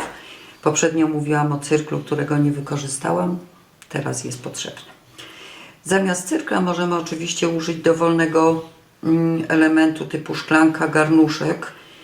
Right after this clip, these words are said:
który, od którego sobie odrysujemy kółeczko.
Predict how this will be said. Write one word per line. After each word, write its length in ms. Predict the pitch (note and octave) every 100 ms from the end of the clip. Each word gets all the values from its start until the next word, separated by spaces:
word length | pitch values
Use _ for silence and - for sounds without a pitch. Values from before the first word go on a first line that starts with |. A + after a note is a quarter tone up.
| - - -
który, 520 | - D#3+ D3+ D3+ D#3
od 160 | D#3+ D3
którego 400 | - D3+ D3+ D3+
sobie 500 | D3+ D3 D3 D3 -
odrysujemy 1120 | F3+ D#3+ D3+ D3 - C#3 B2+ C3+ C3 C#3 C#3 - - _ _ _ _
kółeczko. 520 | - C3+ C3 B2 -